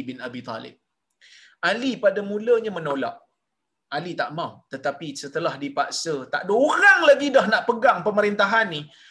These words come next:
Akhirnya Ali terima, tuan-tuan. Ali terima dan Ali melihat pada masa tu, suasana tidak sesuai. Kerana sebahagian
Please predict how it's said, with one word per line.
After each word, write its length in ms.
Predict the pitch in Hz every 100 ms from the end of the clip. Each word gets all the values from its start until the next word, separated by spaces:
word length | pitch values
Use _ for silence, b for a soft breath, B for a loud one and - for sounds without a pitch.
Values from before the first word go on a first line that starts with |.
| b -
Akhirnya 380 | 151 190 185 147 139
Ali 180 | 139 135 127
terima, 320 | 131 139 127 117
tuan-tuan. 340 | 117 113 107 - _ _ _ _ _ _ _ - - 151
Ali 180 | 151 139
terima 360 | 131 135 135 202 359 B B B B -
dan 120 | 143 143 165
Ali 240 | 196 214 170
melihat 460 | 151 165 160 156 180 -
pada 180 | 143 143 143
masa 240 | 143 - 208 127
tu, 80 | 131 - _ _ _ B B B -
suasana 640 | 156 175 160 180 196 208 170 175
tidak 240 | 170 180 -
sesuai. 440 | 165 160 165 120 101 - -
Kerana 400 | 165 196 247 349 403 - B B - -
sebahagian 640 | 147 156 160 185 202 254